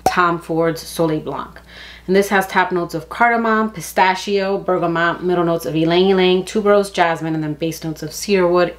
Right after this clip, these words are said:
amber, benzoin, and coconut. This is another kind of suntanny scent,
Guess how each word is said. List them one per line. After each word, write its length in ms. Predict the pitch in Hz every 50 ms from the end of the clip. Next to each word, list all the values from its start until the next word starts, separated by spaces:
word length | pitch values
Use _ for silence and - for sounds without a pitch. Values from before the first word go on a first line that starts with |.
| -
amber, 540 | - 180 185 185 180 185 185 180 180 180 180 -
benzoin, 520 | - 180 180 175 151 170 170 165 165 165 160 -
and 200 | 156 147 147 -
coconut. 500 | - - 143 - - - - - - -
This 300 | - 208 285 349 359 - -
is 240 | - 233 233 208 202
another 320 | 202 185 202 202 226 247
kind 260 | 240 - 262 262 269
of 80 | 269 262
suntanny 640 | - 254 254 254 247 254 - 262 247 247 240 240 233
scent, 540 | - - - 185 190 226 311 - - -